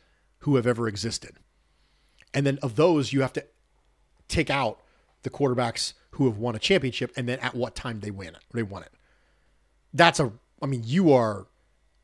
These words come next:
it's a needle in a haystack from a mathematical, from a metric standpoint.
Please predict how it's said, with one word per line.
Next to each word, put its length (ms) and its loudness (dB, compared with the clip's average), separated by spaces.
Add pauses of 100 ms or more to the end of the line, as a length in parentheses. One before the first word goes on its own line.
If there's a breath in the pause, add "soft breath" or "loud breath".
it's 180 0
a 40 2
needle 260 4
in 60 -4
a 40 -6
haystack 560 -8 (340)
from 160 -4
a 320 -6
mathematical, 520 -4
from 140 -8
a 40 -8
metric 340 -8
standpoint. 480 -12